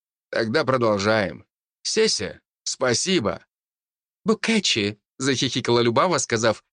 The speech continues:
"Не стоит благодарности". Мы продолжили заниматься,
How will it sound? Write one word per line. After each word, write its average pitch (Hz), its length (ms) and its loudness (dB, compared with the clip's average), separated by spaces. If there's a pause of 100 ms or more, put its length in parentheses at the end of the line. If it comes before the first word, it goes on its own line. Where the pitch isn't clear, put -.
"Не 123 160 0
стоит 147 340 0
благодарности". 104 960 -2 (760)
Мы 196 200 0
продолжили 180 540 2
заниматься, 160 720 0